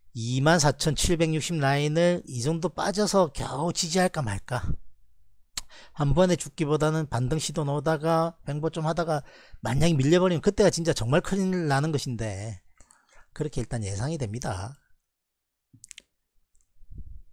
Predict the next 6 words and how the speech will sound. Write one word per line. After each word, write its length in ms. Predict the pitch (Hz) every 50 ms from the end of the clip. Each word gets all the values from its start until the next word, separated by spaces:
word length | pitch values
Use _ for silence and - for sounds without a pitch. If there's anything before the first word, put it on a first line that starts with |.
| _ _ _ _ _ _ _ _ _ _ _ _ _ _ _ - _ _ -
<clears throat> 840 | - 123 120 98 - - - - - - - - - - - - -
그래서 220 | 185 175 165 196
이렇게 240 | 202 208 214 - 208
된 540 | 156 180 190 190 185 185 175 165 156 147 139
이유는 540 | 135 147 165 175 185 185 190 190 180 156 156
미국의 680 | 165 185 175 185 180 165 175 175 180 180 175 175